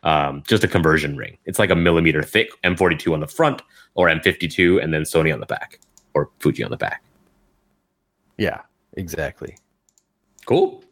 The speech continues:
Speaker 1: So
Speaker 2: Yeah.
Speaker 1: that's, that's pretty much, uh, that's pretty much it, right? So the entire build looks like lens on the front, um,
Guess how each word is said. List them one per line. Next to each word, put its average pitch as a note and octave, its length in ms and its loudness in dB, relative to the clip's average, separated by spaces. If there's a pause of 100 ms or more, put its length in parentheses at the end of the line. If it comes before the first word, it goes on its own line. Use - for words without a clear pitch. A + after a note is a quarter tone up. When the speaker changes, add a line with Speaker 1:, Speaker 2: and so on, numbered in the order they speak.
(160)
Speaker 1:
So A#2 280 2
Speaker 2:
Yeah. G#2+ 80 -2 (120)
Speaker 1:
that's, - 480 -2 (760)
that's E3+ 220 0
pretty D3 280 0
much, C3 360 0
uh, G2+ 460 4 (180)
that's A2+ 160 2
pretty A2+ 160 2
much G#2+ 180 2
it, G#2 100 4
right? G#2+ 260 2
So G#2 180 2
the G2 160 4
entire G#2 460 2
build F#2 540 2 (540)
looks F#2 240 -4
like E2+ 340 2 (280)
lens G2 440 0
on F#2+ 120 2
the F2+ 80 -2
front, G2 460 -4 (560)
um, E2+ 80 0